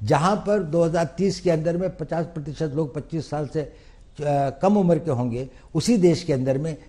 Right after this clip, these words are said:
जो सेना की एवरेज एज है, वो दुनिया के, अ, सबसे अधिक एजेड आर्मीज में से है। तो हमें इसे, उसको ठीक करना था। अब आपने प्रश्न किया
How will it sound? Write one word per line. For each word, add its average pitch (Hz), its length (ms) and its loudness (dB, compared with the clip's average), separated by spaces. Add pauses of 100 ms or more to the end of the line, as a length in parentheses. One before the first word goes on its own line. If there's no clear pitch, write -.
जो 139 100 -2
सेना 170 380 0
की 160 360 -6 (160)
एवरेज 147 360 2
एज 131 180 -2
है, 123 240 -6 (200)
वो 160 180 -2
दुनिया 127 340 -2
के, 165 400 -6 (760)
अ, 123 280 -2 (300)
सबसे 170 240 0
अधिक 135 320 0
एजेड 131 380 -2 (200)
आर्मीज 110 360 0
में 85 100 -10
से 92 180 -14
है। 76 220 -16 (500)
तो 226 60 8
हमें 175 300 4
इसे, 170 220 4
उसको - 400 -6
ठीक 160 260 -4
करना 107 220 -4
था। 151 100 -2
अब 170 140 -2
आपने 208 320 2
प्रश्न 160 360 -4
किया 92 320 -10